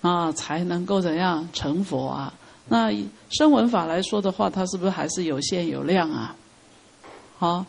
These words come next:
那么所以呢，他们会认为说，他们甚至都还没有听闻过大菩萨能够，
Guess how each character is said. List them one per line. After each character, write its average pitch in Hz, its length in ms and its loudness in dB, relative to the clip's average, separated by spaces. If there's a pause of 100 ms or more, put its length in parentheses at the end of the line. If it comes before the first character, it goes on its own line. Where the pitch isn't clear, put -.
(500)
那 185 120 2
么 175 260 2
所 226 180 2
以 220 60 4
呢， 185 220 -2 (320)
他 202 100 0
们 202 160 4
会 214 140 4
认 226 220 4
为 185 160 2
说， 202 280 -2 (300)
他 254 100 4
们 226 180 2 (300)
甚 254 240 4
至 240 140 0
都 208 160 2
还 202 160 0
没 196 140 0
有 196 140 2
听 202 240 -4
闻 170 160 0
过 180 200 2
大 190 180 -2
菩 165 200 -6
萨 180 200 -2
能 160 200 -2
够， 170 280 -2